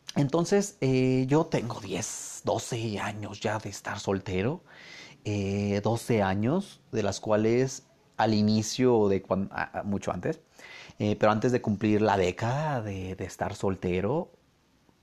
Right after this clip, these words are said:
ahora digo yo for-, afortunadamente soltero porque también evita, eh, me evita algunas cosas,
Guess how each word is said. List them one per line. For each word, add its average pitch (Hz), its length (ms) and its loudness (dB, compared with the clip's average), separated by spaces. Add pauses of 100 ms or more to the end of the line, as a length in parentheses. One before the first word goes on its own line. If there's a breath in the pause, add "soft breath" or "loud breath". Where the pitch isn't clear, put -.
ahora 101 240 2
digo 98 220 2
yo 95 240 2
for-, 95 340 -2
afortunadamente 98 720 -2
soltero 98 400 -2
porque 104 160 -4
también 95 300 -4
evita, 98 500 -2 (320 loud breath)
eh, 214 140 2
me 220 140 6
evita 180 460 4
algunas 123 380 2
cosas, 107 520 -2